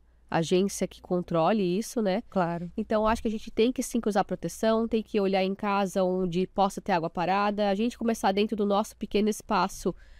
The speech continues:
Speaker 1: a observar também e, e tentar fazer esse tipo de prevenção, ajudar.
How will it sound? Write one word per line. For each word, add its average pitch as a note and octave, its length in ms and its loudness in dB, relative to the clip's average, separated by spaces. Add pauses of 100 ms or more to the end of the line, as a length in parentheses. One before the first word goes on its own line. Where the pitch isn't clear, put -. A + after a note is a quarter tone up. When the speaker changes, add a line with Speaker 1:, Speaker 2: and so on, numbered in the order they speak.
(140)
Speaker 1:
a F#3 100 -2
observar G3+ 580 0
também G3 580 0
e, - 160 -2
e - 20 -2
tentar F#3+ 300 2
fazer G3 180 0
esse G#3+ 220 0
tipo - 200 -4
de F#3 120 -2
prevenção, F#3 560 0
ajudar. F3 580 -2